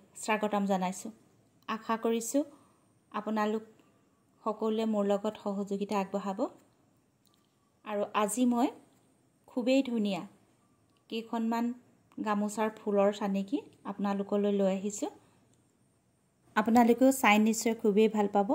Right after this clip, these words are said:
সেয়েহে ভিডিঅ'ত মোৰ লগত প্ৰথমৰ পৰা শেষলৈকে থাকি চাই কেনে পালে শেষত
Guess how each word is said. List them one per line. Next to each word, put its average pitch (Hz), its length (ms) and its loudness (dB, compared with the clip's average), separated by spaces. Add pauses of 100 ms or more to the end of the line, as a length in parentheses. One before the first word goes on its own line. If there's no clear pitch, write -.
(420)
সেয়েহে 220 360 0 (420)
ভিডিঅ'ত 254 420 2
মোৰ 214 180 2
লগত 226 280 2
প্ৰথমৰ 220 440 0
পৰা 220 180 4
শেষলৈকে 208 600 0
থাকি 214 220 -4 (460)
চাই 226 240 2
কেনে 214 280 0
পালে 190 180 -2 (260)
শেষত 220 300 -4